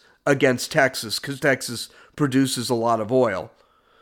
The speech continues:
So suddenly our energy cro-, costs are going up because now natural gas is not being pumped out of Texas anymore.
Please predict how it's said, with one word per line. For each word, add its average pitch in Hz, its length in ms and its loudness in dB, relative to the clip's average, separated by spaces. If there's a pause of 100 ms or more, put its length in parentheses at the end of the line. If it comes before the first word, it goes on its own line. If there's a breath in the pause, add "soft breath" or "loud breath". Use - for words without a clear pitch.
(200)
So 175 240 6
suddenly 180 520 6
our 139 240 6
energy 156 460 4
cro-, 117 340 2
costs 127 340 2
are 131 80 0
going 120 300 2
up 113 220 -2
because 117 340 -4
now 127 160 4
natural 131 500 0
gas 117 640 -2 (340 soft breath)
is 127 240 -2
not 127 260 4
being 120 300 -2
pumped 123 320 0
out 113 180 2
of 98 120 -8
Texas 139 440 -2
anymore. 92 540 -10